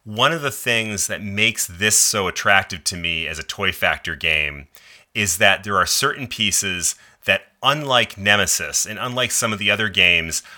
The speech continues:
are not necessarily interactive. There's these, there's these giant characters or pieces. They're not actually characters. They're statues called menhirs. And they sit out on the board like these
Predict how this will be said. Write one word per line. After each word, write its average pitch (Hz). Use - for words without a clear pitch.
are 107
not 117
necessarily 120
interactive. 101
There's 131
these, 113
there's 117
these 98
giant 131
characters 110
or 92
pieces. 123
They're 95
not 101
actually 92
characters. 101
They're 92
statues -
called 92
menhirs. 87
And 107
they 104
sit -
out 131
on 117
the 101
board 110
like 92
these 87